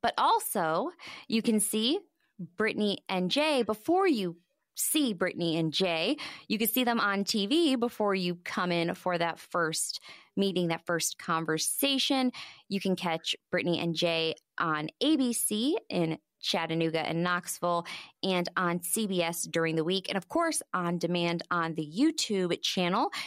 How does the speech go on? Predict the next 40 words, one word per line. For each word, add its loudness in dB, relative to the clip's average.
You -2
could 0
head 0
over 2
to -2
allon 0
planning 2
dot 0
com, 2
go 2
to -12
the -2
Allon 2
Exchange 0
tab 0
and -4
watch -2
on 2
demand 0
there. 2
And -2
there 0
are 0
so 0
many 2
great 0
and -2
free 0
resources 0
that -2
you -2
can 0
take -2
advantage -2
of 0
on 2
the 0
website. 0
Again, 0
that's -4